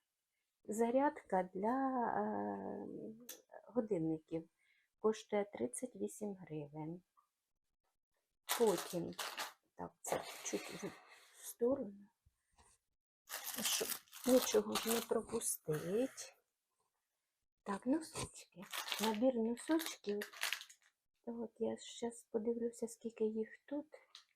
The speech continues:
Здається, шість, шість пар. Да. І оцей набір коштує п'ятдесят гривень. Ну, може, нам тут парочку лишать, бо нам теж треба.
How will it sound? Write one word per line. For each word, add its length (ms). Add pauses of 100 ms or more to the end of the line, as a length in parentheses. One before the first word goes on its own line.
(640)
Здається, 680
шість, 540 (800)
шість 280
пар. 300 (1080)
Да. 380 (320)
І 200
оцей 360
набір 520
коштує 680
п'ятдесят 680 (200)
гривень. 440 (760)
Ну, 120 (420)
може, 260
нам 220
тут 240 (140)
парочку 540
лишать, 480 (1080)
бо 160
нам 200
теж 300
треба. 500